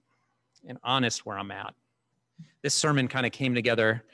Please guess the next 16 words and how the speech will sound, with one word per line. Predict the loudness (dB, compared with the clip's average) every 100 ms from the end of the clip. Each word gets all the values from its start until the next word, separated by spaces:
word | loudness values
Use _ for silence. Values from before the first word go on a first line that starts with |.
| -20 -20 -4
last | 0 0 0
minute. | -2 0 2
I | 2
want | 2 2
you | 2
to | 4
know | 4 4
that | 2 -2 _ _ -4
I | 0 0 -4
express | -10 -10 -4 -4 -2
some | -4 -6
tiredness | -2 -2 0 -4 -10
in | -14 -14
it, | -16 _ _ _ _ _ _ _ -8
and | -4 -2
it | -2